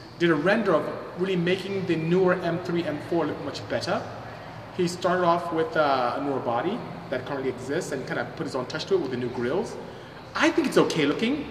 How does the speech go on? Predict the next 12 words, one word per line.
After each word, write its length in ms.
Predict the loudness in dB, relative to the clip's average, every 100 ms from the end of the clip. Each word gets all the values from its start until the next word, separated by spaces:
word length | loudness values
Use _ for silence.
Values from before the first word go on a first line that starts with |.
| -10 -12 -6
you 100 | -2
know. 300 | 0 0 0 -2 -8 -12 -14 -16 -6
Um, 680 | 2 4 4 2 -4 -6 -8 -10 -12 -14 -14 -14 -14 -12 -12 -12 -12 -10 -10 -10 -10 -10 -10 -12 -12 -12 -14 -10 -4
a 40 |
lot 60 | 2
of 60 |
people 160 | 4 4
don't 100 | 6
like 200 | 4 2
it. 100 | -2 -6 -10 -6
So 240 | 4 6 6
I 140 | 4